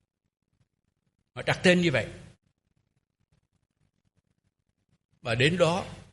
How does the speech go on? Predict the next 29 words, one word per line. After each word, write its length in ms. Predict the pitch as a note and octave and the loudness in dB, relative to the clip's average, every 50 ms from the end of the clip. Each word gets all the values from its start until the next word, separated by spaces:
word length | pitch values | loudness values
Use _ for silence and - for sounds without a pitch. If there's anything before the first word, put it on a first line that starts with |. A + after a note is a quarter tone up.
| _ _ _ _ _ _ _ _ _ _ _ _ _ _ _ _ _ _ _ _ - | _ _ _ _ _ _ _ _ _ _ _ _ _ _ _ _ _ _ _ _ -16
bà 80 | - A2 - | -14 -8 0
yêu 180 | E3 E3 D#3+ - | 2 2 2 4
cầu 220 | - B2+ A#2 A2 - | 4 2 2 2 2
con 260 | E3 D#3 D#3 D#3 D#3 | 2 2 2 2 4
dẫn 200 | C#3 C3+ C3 D3+ | 4 4 4 6
đến 180 | F3 F#3 F#3+ G3 | 4 4 4 4
những 180 | F3 D#3+ D3+ E3 | 0 0 0 2
nhà 260 | D3+ C3+ B2 A2+ A2 | 2 2 4 2 0
Việt 260 | A2 A#2+ A#2 A2+ A#2+ | -2 -2 -4 -2 0
Nam 240 | D#3 D3+ D3 D3 D3+ | 2 2 2 2 0
ở 60 | D3+ | 0
lân 240 | E3 E3 D#3+ D#3 C#3+ | 0 0 -2 -2 -2
cận: 180 | - A#2+ G2+ F2+ - - - - _ _ _ _ _ _ _ _ _ _ _ _ _ _ _ _ _ _ _ _ _ _ _ _ _ | -2 -2 -4 -4 -10 -16 -20 -20 _ _ _ _ _ _ _ _ _ _ _ _ _ _ _ _ _ _ _ _ _ _ _ _ _
"Xin 280 | - - F3 F3+ E3+ E3 | -4 0 2 2 2 2
cho 180 | E3+ E3+ D#3+ - | 2 2 2 4
tôi 180 | E3+ E3 E3 E3 | 4 4 4 4
làm 280 | D3+ C3 B2 A#2+ C3+ | 2 2 0 0 0
bất 80 | E3+ F#3 - | -2 -2 0
cứ 100 | A#3+ A3+ | 0 0
việc 180 | D#3+ D3 A#2+ G#2+ | 0 0 -2 -2
gì, 260 | C3+ C#3 A#2+ A2 G2+ - - - - - - _ _ _ _ _ _ _ _ _ _ _ _ _ | -2 0 0 0 0 -4 -8 -14 -20 -20 -20 _ _ _ _ _ _ _ _ _ _ _ _ _
dọn 380 | C3 B2 A2+ A2 A#2+ B2 C3+ D3 | -4 -2 -2 0 0 0 0 0
dẹp, 240 | D3+ C#3 A#2+ A2+ G#2+ - - - - - - | 2 2 2 2 0 -4 -10 -20 -20 -18 -12
rửa 340 | A#2+ A#2 A#2+ B2+ B2 C#3 D#3+ D3+ - | -6 -2 0 2 2 2 0 0 2
chén, 380 | E3 D#3 D#3+ F3 G3 G3+ F3+ - - - - - - _ _ _ _ _ - | 2 4 4 4 2 -2 -4 -8 -12 -16 -18 -20 -20 _ _ _ _ _ -2
hốt 240 | C#3+ D#3+ E3+ E3+ - | 2 2 2 2 0
rác, 360 | F3 F3+ F3+ F3+ F#3+ F#3 - - - - - - - - _ _ _ - | 0 2 4 4 4 2 0 -10 -18 -20 -20 -20 -20 -20 _ _ _ -4
dọn 320 | C3 A#2+ G#2+ B2+ C3 B2 | -2 0 2 2 0 2
vườn, 300 | B2+ C3+ C3 A#2+ A2 | 2 2 2 2 0